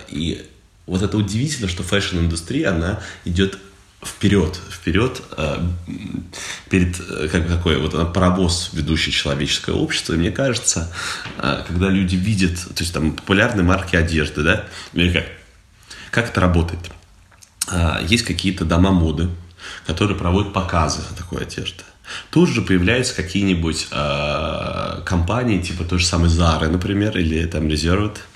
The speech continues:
да, которые быстро смотрят, какие там есть модные тенденции в высоких домах моды. И,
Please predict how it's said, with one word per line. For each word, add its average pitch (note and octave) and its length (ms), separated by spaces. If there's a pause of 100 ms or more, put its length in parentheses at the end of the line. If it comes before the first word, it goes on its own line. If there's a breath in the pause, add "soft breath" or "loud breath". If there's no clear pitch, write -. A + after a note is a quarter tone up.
(440 loud breath)
да, G2 100
которые F#2 480 (160)
быстро G2 420
смотрят, F#2 480
какие - 260
там D#2 140
есть D#2 160
модные E2+ 300
тенденции C3+ 720 (360 loud breath)
в F#2 140
высоких G2 480
домах E2 340
моды. D2+ 360 (800 loud breath)
И, C3 420